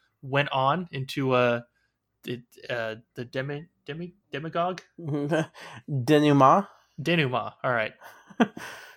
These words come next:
Speaker 1: What? Eh, whatever. I'm just gonna keep calling it demigod. Uh, <laughs> and so,
Speaker 2: <laughs>
Speaker 1: so, you
Speaker 2: Into
Speaker 1: know,
Speaker 2: the
Speaker 1: I
Speaker 2: Hercules.
Speaker 1: Exactly. <laughs> So, so basically, on-, once we got, you know, to that point, things really just kinda,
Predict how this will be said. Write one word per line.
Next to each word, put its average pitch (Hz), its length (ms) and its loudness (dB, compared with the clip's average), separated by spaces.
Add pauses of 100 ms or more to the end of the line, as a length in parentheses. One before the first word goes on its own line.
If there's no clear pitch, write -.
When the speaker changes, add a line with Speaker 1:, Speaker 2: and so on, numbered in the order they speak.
(180)
Speaker 1:
What? 202 140 -2
Eh, 190 180 8
whatever. 127 380 0
I'm 147 120 2
just 160 160 -4
gonna 156 100 2
keep 135 220 -4
calling 127 260 0
it 120 100 -10
demigod. 120 440 0 (320)
Uh, 151 260 12 (140)
<laughs> - 100 -12
and 208 360 2
so, - 460 -6
Speaker 2:
<laughs> - 0 -
Speaker 1:
so, 165 520 -2
you - 40 0
Speaker 2:
Into 170 380 4
Speaker 1:
know, 170 80 8
Speaker 2:
the 160 80 6
Speaker 1:
I - 20 12
Speaker 2:
Hercules. 226 840 6 (160)
Speaker 1:
Exactly. 254 440 0
<laughs> - 840 -14 (540)
So, - 520 -2 (180)
so 202 120 4
basically, 196 380 2
on-, 165 220 2
once 170 160 -4
we 165 80 -2
got, 139 300 2
you 139 100 -6
know, 117 200 -6
to 147 100 -2
that 127 280 2
point, 120 280 -4
things 127 240 -4
really 123 240 2
just 117 160 -8
kinda, 120 320 -4